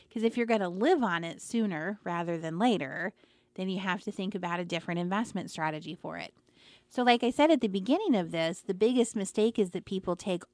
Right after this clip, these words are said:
all of their money and get more conservative. And what we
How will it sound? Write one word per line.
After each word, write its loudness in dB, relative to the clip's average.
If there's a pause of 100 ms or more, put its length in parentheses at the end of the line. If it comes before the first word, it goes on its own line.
all -4
of 0
their -4
money -8
and -8
get -8
more -6
conservative. -6 (400)
And 0
what 2
we 0